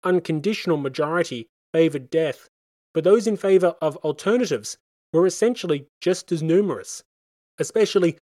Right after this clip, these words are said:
with the ambiguity of the potential votes of absentee deputies. Thus, many in the convention were unnerved by the course of history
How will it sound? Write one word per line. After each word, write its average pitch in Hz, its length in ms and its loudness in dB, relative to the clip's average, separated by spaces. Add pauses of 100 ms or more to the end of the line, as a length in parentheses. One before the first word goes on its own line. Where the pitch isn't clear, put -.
(120)
with 160 120 0
the - 160 -6
ambiguity 147 840 -4
of 143 120 -10
the 165 80 -4
potential 180 480 -4
votes 120 460 -4 (100)
of 156 160 -2 (100)
absentee 143 600 -8
deputies. 135 680 -6 (1080)
Thus, 190 400 -4 (280)
many 233 300 2
in 214 160 0
the 220 100 0
convention 160 600 0 (100)
were 147 240 -2 (100)
unnerved 147 720 -4
by 135 120 -2
the 156 80 -2
course 147 320 -2
of 139 100 -4
history 180 460 0